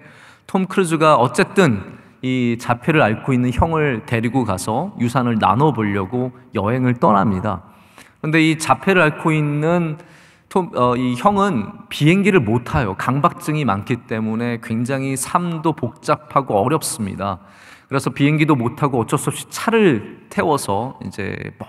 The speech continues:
먼 길을 떠나게 되는 거죠. 그 로드트립이죠. 그 여행하는 가운데 톰 크루즈는 이 형과 동행하면서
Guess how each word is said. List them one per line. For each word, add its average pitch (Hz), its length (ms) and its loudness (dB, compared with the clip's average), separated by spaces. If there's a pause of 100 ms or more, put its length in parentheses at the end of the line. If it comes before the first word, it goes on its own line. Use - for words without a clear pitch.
(120)
먼 160 160 4
길을 123 300 2
떠나게 160 420 -2
되는 95 300 -6
거죠. 98 320 -16 (420)
그 147 480 0
로드트립이죠. 135 840 0
그 117 140 -4
여행하는 139 580 2
가운데 110 760 -2 (280)
톰 170 200 -2
크루즈는 147 640 -2 (260)
이 110 160 -4
형과 175 400 2
동행하면서 131 960 0